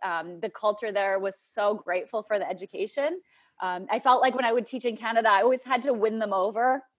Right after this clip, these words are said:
And, you know, there'd be a little bit of edge, like, "What's she gonna show us? What does she know that we don't?" You know, and you'd have to, like, really work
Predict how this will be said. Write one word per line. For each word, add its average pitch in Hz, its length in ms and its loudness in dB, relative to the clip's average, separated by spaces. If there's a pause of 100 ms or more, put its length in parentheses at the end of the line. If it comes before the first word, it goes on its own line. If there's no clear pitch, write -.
(760)
And, 208 260 -2
you 226 60 0
know, 208 120 0
there'd 214 160 0
be 240 80 2
a 233 60 6
little 220 140 2
bit 214 100 4
of - 120 4
edge, 214 300 4
like, 196 180 0
"What's 214 180 -2
she 226 100 -6
gonna 208 180 -2
show 196 240 0
us? 190 320 4
What 202 100 -2
does 208 100 -8
she 208 120 -8
know 190 180 -4
that 170 180 -2
we 202 120 0
don't?" 185 420 0
You 214 100 -2
know, 190 220 2 (300)
and 220 140 0
you'd 240 100 -4
have 262 160 4
to, 233 140 -2
like, 208 260 0
really 247 280 4
work 214 220 4